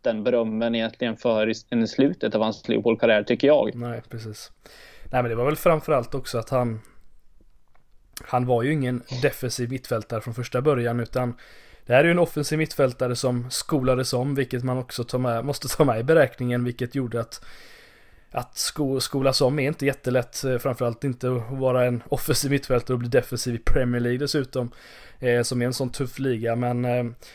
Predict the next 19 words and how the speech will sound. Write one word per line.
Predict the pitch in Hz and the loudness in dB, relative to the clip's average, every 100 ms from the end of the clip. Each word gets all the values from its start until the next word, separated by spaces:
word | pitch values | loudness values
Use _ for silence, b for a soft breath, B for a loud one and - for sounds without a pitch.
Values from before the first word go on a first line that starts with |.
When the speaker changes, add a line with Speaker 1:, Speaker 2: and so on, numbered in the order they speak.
| B B | B B
Speaker 2:
det | 127 | -2
tycker | 131 156 147 | 0 -2 2
jag | 147 147 | 4 6
är, | 143 131 | 4 4
är | 135 | 2
en | 151 | 2
grej | 151 | 2
som | 131 135 131 | 2 0 -2
är, | 123 | -2
är | 127 | -2
viktigt | 123 - 123 113 | -4 -4 -8 -6
att | |
ta | - | -2
med | 120 135 | 0 2
här, | 135 117 | 2 0
att | - | -2
han | 127 | -4
faktiskt, | 131 123 - 113 - - | -2 -6 -6 -6 -6 -2
eh, | 120 117 | 0 0